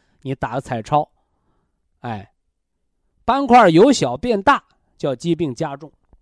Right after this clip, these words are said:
斑块由大变小，由小变无，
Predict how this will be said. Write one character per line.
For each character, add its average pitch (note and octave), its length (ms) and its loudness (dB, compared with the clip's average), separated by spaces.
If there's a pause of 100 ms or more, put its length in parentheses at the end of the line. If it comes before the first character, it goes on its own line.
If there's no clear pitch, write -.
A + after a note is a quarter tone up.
(1500)
斑 E4 260 2
块 C#4+ 240 6
由 A3 180 4
大 B3 220 -2
变 A#3+ 220 0
小， C3 400 -4 (840)
由 D4 300 4
小 B2+ 280 -4
变 F#3+ 260 -4
无， G#3+ 360 2